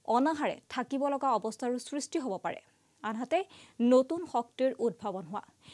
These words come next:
যিকেইটা বৰ্তমান অৱস্থাত পৰিলক্ষিত হৈছে সমগ্ৰ বিশ্বতে। প্ৰশ্ন উত্থাপন হৈছে, এই পৰিস্থিতিৰ পৰিকল্পনা চীনে বহু আগৰে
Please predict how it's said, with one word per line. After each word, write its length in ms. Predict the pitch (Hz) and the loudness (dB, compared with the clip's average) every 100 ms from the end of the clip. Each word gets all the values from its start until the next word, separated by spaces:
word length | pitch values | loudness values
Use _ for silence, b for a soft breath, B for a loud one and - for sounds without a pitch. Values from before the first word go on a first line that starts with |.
| B 185 190 | B -8 2
যিকেইটা 440 | 359 370 392 415 440 349 214 | 2 4 4 4 4 2 2
বৰ্তমান 440 | 233 233 285 302 302 220 | 0 0 0 0 0 -4
অৱস্থাত 420 | 214 - 247 277 - - 233 | -4 -6 -6 -6 -10 -4 2
পৰিলক্ষিত 460 | 240 285 320 311 311 | 4 4 0 -2 -4
হৈছে 200 | 302 320 311 | -2 -4 -6
সমগ্ৰ 280 | 233 196 196 165 | -6 -6 -8 -8
বিশ্বতে। 340 | 185 196 190 - _ B B B B 277 | -8 -6 -6 -6 _ B B B B 4
প্ৰশ্ন 280 | 302 - 415 320 | 4 4 0 0
উত্থাপন 320 | 269 226 220 208 | -2 -4 -4 -6
হৈছে, 240 | - 302 359 - | 0 0 0 2
এই 80 | 254 - | 2 4
পৰিস্থিতিৰ 640 | 269 330 330 349 349 359 403 B B B _ 269 | 4 4 2 0 2 2 2 B B B _ 6
পৰিকল্পনা 680 | 294 311 330 311 311 311 339 320 - | 6 6 2 2 2 0 0 -4 0
চীনে 240 | 247 262 214 | 2 2 0
বহু 140 | 202 262 - - 208 | 0 -2 -2 -4 -2
আগৰে 280 | 196 247 | 0 0